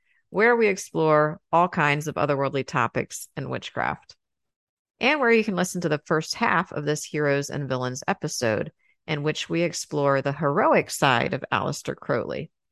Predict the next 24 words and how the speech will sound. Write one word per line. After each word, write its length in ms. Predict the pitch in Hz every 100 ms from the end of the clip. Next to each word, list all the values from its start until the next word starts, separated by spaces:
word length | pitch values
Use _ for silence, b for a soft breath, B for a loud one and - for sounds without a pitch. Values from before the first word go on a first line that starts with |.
| _ _ _ _ _ _ -
You 120 | 220
can 120 | 247
also 260 | 254 - 262
support 500 | - 202 - 185 -
us 260 | 170 175 -
and 220 | 165 170
our 100 | 156
magical 440 | 147 143 160 147
podcasts 840 | - 160 151 - 143 147 - -
by 140 | - 160
going 280 | 170 170 175
to 100 | 165
patreon 800 | - 208 - 170 147 147 143 160
dot 240 | 151 175
com 380 | - 147 147 147 -
slash 400 | - 143 147 -
burning 360 | 139 139 143
hallows 680 | 160 139 143 139 180 226 - B B B B -
and 140 | 214
signing 360 | - 233 233 214
up 160 | 208
as 80 | 208
a 60 | 202
patron, 500 | 220 220 - 123